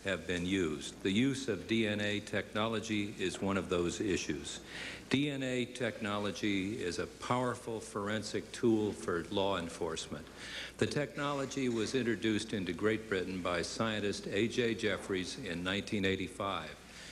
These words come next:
Since the F B I introduced this technology to the United States in nineteen eighty-eight, it has been used in thousands of cases to help convict the guilty and exonerate the innocent.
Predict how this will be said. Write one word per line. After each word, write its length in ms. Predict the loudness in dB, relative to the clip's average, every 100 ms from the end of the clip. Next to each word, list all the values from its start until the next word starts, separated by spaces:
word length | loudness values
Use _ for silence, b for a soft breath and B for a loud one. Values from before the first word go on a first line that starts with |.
| B B
Since 380 | 0 0 -2
the 200 | -6 -4
F 200 | -4 -4 -2
B 160 | 0
I 220 | 0 2
introduced 580 | 0 0 0 2 2 0
this 160 | -2 -2
technology 800 | -2 -2 0 -2 0 0 0 0
to 80 | 2
the 120 | 4
United 440 | 4 2 0 -2
States 500 | -4 0 0 0 -4
in 160 | -4 -2
nineteen 500 | -2 -2 0 0 2
eighty-eight, 680 | 0 2 2 2 0 -6 -14 B B B B -6
it 120 | -2
has 200 | -2 -2
been 240 | -4 4
used 480 | 6 6 2 -4 -8
in 160 | -10 -12
thousands 760 | -6 -2 0 0 -2 -6 -6
of 180 | -6 -6
cases 500 | -4 -2 -4 -6 -6
to 160 | -6 -4
help 440 | 0 0 0 -6
convict 840 | -10 -10 -6 -2 -2 -4 -12 -2
the 80 | 2
guilty 640 | 4 4 2 0 0 -2 -10 B B B
and 140 | -2
exonerate 960 | -2 -2 0 2 2 2 2 2 0 -4 -12 B B B
the 160 | 2 2
innocent. 480 | 2 -2 -6 -8